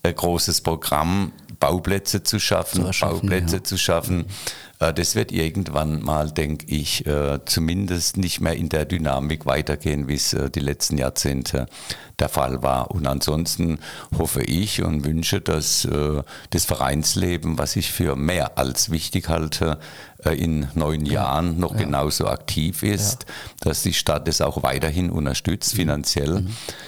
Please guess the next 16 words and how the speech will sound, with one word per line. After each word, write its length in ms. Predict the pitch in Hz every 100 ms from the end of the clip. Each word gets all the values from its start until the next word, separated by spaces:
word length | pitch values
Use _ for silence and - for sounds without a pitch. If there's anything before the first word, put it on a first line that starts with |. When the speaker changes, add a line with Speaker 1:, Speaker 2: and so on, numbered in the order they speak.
| - -
Speaker 1:
Und 500 | - 78 78 78 73
so 220 | - 76
denke 360 | - 73 69 -
ich, 300 | 78 - -
äh, 140 | 71
gehen 220 | - 78
wir 180 | 71 69
in 360 | 71 71 69 69
eine 520 | 65 67 69 67 65 - - - -
gute 500 | - 80 - 73 69 71
Zukunft 480 | - 78 - 71 -
für 120 | 73
uns 220 | 69 -
alle. 300 | - 67 71
Speaker 2:
Also. 220 | 73 82 - - - _ _ _ _ _ _ _ _ _ _
Gut, 240 | - 135